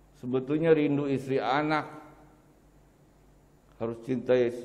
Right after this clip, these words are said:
Tuhan, pelayanan. <clears throat> Kepunyaan kekasihku aku kepadaku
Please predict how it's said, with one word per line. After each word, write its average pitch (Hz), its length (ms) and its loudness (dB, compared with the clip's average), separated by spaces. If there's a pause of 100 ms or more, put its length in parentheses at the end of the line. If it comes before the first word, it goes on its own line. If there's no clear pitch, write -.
(120)
Tuhan, 110 180 0 (380)
pelayanan. 123 560 0 (3250)
<clears throat> - 20 4 (1300)
Kepunyaan 254 1160 10
kekasihku 165 840 4
aku 135 480 2
kepadaku 151 880 4